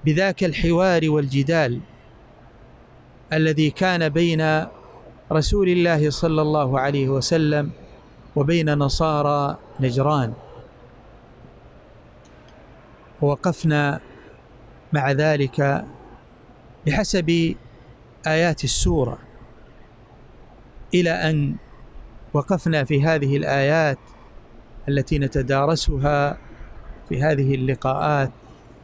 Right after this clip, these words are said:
والتي جاء فيها ذكر الخليل إبراهيم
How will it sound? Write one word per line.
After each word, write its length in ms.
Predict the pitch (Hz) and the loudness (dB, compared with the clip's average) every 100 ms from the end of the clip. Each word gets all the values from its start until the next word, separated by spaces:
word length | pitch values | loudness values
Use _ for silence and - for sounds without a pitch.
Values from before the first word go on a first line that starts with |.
| - - - - - - | -20 -20 -20 -20 -20 -4
والتي 760 | 165 202 208 - 143 101 107 - - - - - - - | -2 0 0 0 0 0 0 -6 -14 -18 -18 -20 -20 -8
جاء 400 | 143 180 226 220 | -2 2 2 2
فيها 340 | 190 226 202 208 | 0 0 2 2
ذكر 320 | 196 - 190 | 0 0 0
الخليل 560 | 175 - 190 190 185 190 | 0 0 2 2 2 0
إبراهيم 640 | 165 180 165 202 165 | 0 0 2 2 0